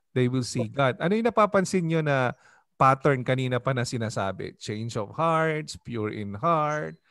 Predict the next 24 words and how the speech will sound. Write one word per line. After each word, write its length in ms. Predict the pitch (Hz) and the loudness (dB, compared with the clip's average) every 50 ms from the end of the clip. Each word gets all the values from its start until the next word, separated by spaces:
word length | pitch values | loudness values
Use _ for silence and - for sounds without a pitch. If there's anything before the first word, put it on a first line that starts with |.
| _ _ _ - _ _ _ | _ _ _ -20 _ _ _
So, 160 | - - 151 139 | -6 -4 -2 0
this 160 | 160 170 165 | 0 0 0
is 100 | 175 - | 0 -2
another 540 | - 160 160 165 165 165 156 156 156 151 - | 0 0 2 2 2 2 4 4 2 2 2
heart 320 | - - 147 143 139 135 - - | 2 2 4 4 2 0 -6 -6
issue. 500 | - 139 135 - - - 175 165 135 107 - - _ _ _ _ _ _ _ _ | -4 -2 -2 -2 -2 0 0 0 0 0 -4 -10 _ _ _ _ _ _ _ _
Di 160 | - - 107 101 | -12 -8 -6 -4
ba? 320 | 104 101 110 135 147 - _ _ _ _ _ _ _ _ _ _ _ | -4 -2 -2 -4 -6 -8 _ _ _ _ _ _ _ _ _ _ _
Kumbaga, 480 | - 123 117 117 131 127 139 147 143 | -14 -8 -6 -4 -4 -4 -4 -6 -6
hindi 320 | 127 131 131 123 120 123 123 | -8 -8 -12 -14 -14 -16 -16
ito 320 | 120 - 135 123 123 113 | -16 -14 -12 -12 -12 -10
patungkol 480 | - 117 117 - 120 113 117 127 120 113 | -12 -14 -14 -14 -16 -16 -14 -14 -12 -12
dun 160 | 123 120 110 | -12 -12 -12
sa 80 | - 123 | -12 -10
desisyon 480 | 110 113 110 - 117 - - 120 123 | -10 -10 -8 -8 -8 -6 -6 -6 -4
mo 80 | 131 160 | -4 -2
lang, 240 | 156 131 120 120 - | -2 -2 -2 -4 -6
kundi 400 | 139 135 135 123 127 131 131 - - _ - - - - - _ _ _ _ _ | -8 -10 -8 -6 -6 -6 -6 -8 -12 _ -16 -14 -14 -14 -16 _ _ _ _ _
ano 240 | _ - - 143 156 | _ -4 -2 -2 0
yung 240 | 165 170 175 165 - | 0 0 -2 -2 -2
sinasabi 560 | - 156 147 147 - - 135 120 120 127 127 | -2 -2 -2 -2 -2 0 0 0 0 0 -2
ng 160 | 123 123 120 | -4 -4 -4
puso 400 | 117 - - 110 107 - - 110 104 101 | -6 -6 -6 -6 -6 -6 -6 -8 -6 -6
mo. 320 | 107 104 92 - - - | -4 -4 -2 -2 -2 -2